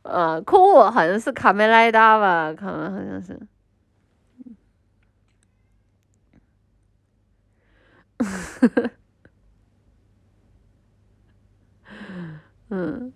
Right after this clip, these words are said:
空，那个，那个，那个，那个空我是好还是不好啊？<laughs> 嗯，我不知道啊，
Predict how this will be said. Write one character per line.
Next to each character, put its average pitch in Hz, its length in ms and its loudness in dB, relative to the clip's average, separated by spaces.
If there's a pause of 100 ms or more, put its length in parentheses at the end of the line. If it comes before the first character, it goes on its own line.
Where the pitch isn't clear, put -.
(140)
空， 254 480 2 (100)
那 349 120 6
个， 247 340 6
那 254 180 2
个， 302 200 6
那 339 180 -2
个， 262 320 4
那 277 240 -6
个 247 280 2
空 349 220 -6
我 240 180 0
是 - 100 -6
好 175 400 4
还 190 140 -2
是 208 80 -6
不 226 360 -8
好 165 200 -2
啊？ 165 520 -6 (840)
<laughs> 220 80 -6 (4000)
嗯， 190 300 -10
我 185 180 0
不 180 80 -8
知 185 80 2
道 185 300 4
啊， 135 260 -2